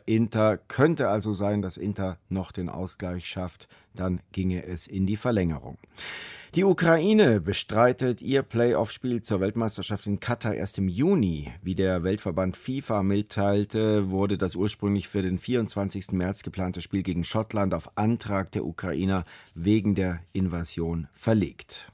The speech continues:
Der russische Verband sieht unterdessen gegen den Ausschluss von der W M sowie von sämtlichen europäischen Clubwettbewerben vor. Den kass, der internationale Sportgerichtshof, bestätigte den Eingang eines entsprechenden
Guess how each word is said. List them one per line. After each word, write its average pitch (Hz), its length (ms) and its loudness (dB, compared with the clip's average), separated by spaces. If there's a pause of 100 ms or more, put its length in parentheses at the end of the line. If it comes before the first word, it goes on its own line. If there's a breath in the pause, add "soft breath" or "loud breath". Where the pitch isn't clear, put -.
Der 64 240 -8
russische 147 600 0
Verband 135 440 2
sieht 113 160 -2
unterdessen 98 600 -2
gegen 98 260 0
den 90 200 0
Ausschluss 95 520 -2
von 90 220 -4
der 82 180 -4
W 85 140 -2
M 110 360 0
sowie 90 340 -4
von 87 200 -4
sämtlichen 87 460 -6
europäischen 82 640 -4
Clubwettbewerben 92 1160 -2 (300 loud breath)
vor. 107 320 4
Den 82 380 -2
kass, - 540 -2
der 90 300 0
internationale 90 680 -2
Sportgerichtshof, 95 1040 -4 (320 loud breath)
bestätigte 107 840 2
den 92 200 0
Eingang 92 600 0
eines 90 360 -4
entsprechenden 87 800 -4